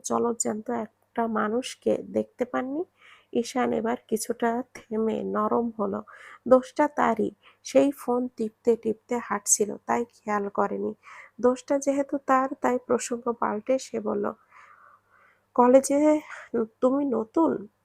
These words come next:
"হুম, ওরিয়েন্টেশন ক্লাসে যেতে হবে। চলো, আমি এগিয়ে দিচ্ছি।" রুহিও সায় জানিয়ে ঈশানের পিছু পিছু হাঁটতে লাগলো। ওরিয়েন্টেশন রুমে রুহিকে পৌঁছে দিয়ে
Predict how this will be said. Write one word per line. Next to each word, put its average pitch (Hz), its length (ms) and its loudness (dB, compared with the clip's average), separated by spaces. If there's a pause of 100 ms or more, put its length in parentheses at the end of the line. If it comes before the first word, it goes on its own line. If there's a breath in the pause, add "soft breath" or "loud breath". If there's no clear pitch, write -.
(260)
"হুম, 269 240 0 (560 loud breath)
ওরিয়েন্টেশন 277 920 2 (320)
ক্লাসে 233 580 0
যেতে 240 340 -2 (100)
হবে। 208 300 0 (500 loud breath)
চলো, 254 260 4 (340)
আমি 233 220 -2 (100)
এগিয়ে 220 280 -2
দিচ্ছি।" 220 440 -2 (1700 loud breath)
রুহিও 294 640 6 (100)
সায় 247 380 -2
জানিয়ে 240 420 -2 (120)
ঈশানের 226 380 -4
পিছু 220 340 -4
পিছু 226 340 -2
হাঁটতে 226 440 -4
লাগলো। 202 340 0 (420 loud breath)
ওরিয়েন্টেশন 240 920 2
রুমে 214 420 0 (460 loud breath)
রুহিকে 240 520 2
পৌঁছে 220 500 -2
দিয়ে 214 240 0